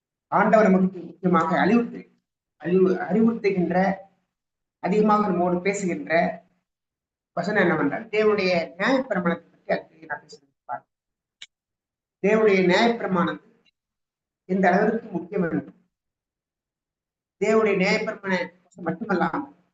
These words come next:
மோசே எடுத்து கொடுத்த அந்த பிரமாணமும் எவ்வளவு முக்கியம் என்பதாக மேலே சொல்றோம்.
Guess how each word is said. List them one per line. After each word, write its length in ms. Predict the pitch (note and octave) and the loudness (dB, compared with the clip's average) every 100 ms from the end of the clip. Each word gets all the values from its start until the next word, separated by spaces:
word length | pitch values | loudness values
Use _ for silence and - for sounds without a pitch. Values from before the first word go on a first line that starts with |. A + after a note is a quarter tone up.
| _ _ _ _ | _ _ _ _
மோசே 340 | G#3 A#3+ - A#3+ | 2 2 4 2
எடுத்து 240 | F#3+ F#3+ - | 2 0 -4
கொடுத்த 280 | F3 F3+ F3 C3 - _ _ _ _ | -6 -2 0 0 -4 _ _ _ _
அந்த 160 | E3+ G3 G#3+ | -2 0 0
பிரமாணமும் 640 | F#3+ G3 G#3+ F#3 E3 - - _ _ _ _ - | 2 2 4 2 2 -2 -8 _ _ _ _ -6
எவ்வளவு 240 | F#3 G#3+ | -2 0
முக்கியம் 220 | G3 A3 E3+ | 0 -2 0
என்பதாக 340 | E3+ E3 E3 | 2 0 0
மேலே 240 | D#3+ D#3+ | -2 -4
சொல்றோம். 400 | D#3+ E3 C#3+ A3+ | -4 -12 -12 -12